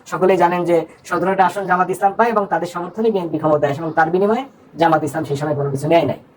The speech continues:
পরবর্তীতে জামাতের সাথে বিএনপির কিছুটা দ্বন্দ্ব হয় তত্ত্বাবধায়ক সরকার ইস্যু নিয়ে এবং আওয়ামী লীগের সাথে তারা, আহ, যুগপৎ আন্দোলন করে, কিন্তু কোনো জোট গঠন করেনি।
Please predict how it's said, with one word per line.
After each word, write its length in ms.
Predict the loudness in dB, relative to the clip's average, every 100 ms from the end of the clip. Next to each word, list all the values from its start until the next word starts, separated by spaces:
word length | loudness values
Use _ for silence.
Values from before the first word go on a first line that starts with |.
| -20 _ 0
পরবর্তীতে 500 | 2 4 4 2 2
জামাতের 300 | 4 2 0
সাথে 240 | -2 -2
বিএনপির 420 | 4 4 4 0 0
কিছুটা 340 | -6 2 4
দ্বন্দ্ব 280 | 4 4 2
হয় 100 | 2
তত্ত্বাবধায়ক 420 | 0 -2 -2 -4
সরকার 260 | -4 -4 -4
ইস্যু 200 | -4 -4
নিয়ে 120 | -2
এবং 260 | 0 -2 -6 -20 -20 -2
আওয়ামী 260 | 2 2
লীগের 140 | 2 0
সাথে 180 | -2
তারা, 300 | 2 4 4 2 -16 -10
আহ, 360 | -4 -2 -2 0
যুগপৎ 360 | 4 4 4 2
আন্দোলন 360 | 4 4 2
করে, 180 | 0 -4 -8 _ _ _ _ -2
কিন্তু 180 | 2
কোনো 180 | 4 4
জোট 140 | 4 2
গঠন 260 | 0 -2
করেনি। 280 | -2 -2 -4